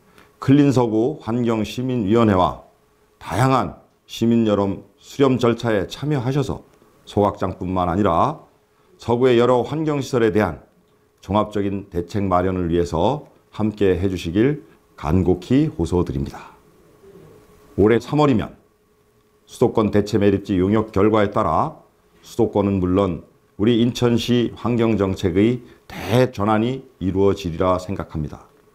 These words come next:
인천시는 지난해 십일월 서구청에서 당정협의를 통해 서구 환경 개선 등을 위해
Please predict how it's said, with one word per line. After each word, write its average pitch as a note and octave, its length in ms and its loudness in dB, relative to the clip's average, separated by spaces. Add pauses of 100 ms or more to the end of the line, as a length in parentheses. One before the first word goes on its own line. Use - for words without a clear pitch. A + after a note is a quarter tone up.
(420)
인천시는 A2+ 760 0 (400)
지난해 A#2+ 400 2
십일월 C#3 480 -4 (540)
서구청에서 G#2+ 960 -2
당정협의를 A#2+ 640 2
통해 B1+ 340 -10 (600)
서구 G#2+ 360 0
환경 G2+ 320 0
개선 F#2+ 300 -2
등을 F2+ 240 -4
위해 E2 360 -2